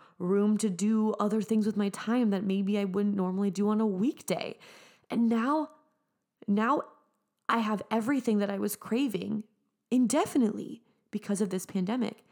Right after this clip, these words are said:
And now I'm <laughs> craving my routine. So it comes with balance, and we need to learn that this time is challenging us physically,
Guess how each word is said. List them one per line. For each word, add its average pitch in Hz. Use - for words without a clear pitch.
And 185
now 196
I'm 226
<laughs> -
craving 233
my 247
routine. 240
So 233
it 214
comes 247
with 202
balance, 190
and 190
we 214
need 226
to 233
learn 202
that -
this 196
time 185
is 175
challenging 180
us 180
physically, 208